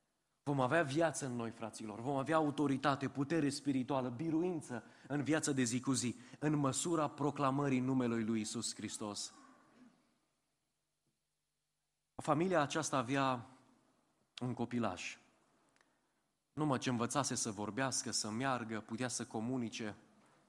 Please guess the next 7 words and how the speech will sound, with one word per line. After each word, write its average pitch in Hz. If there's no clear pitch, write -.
și -
se -
întâmplau, 151
este -
un 160
caz 165
real, 117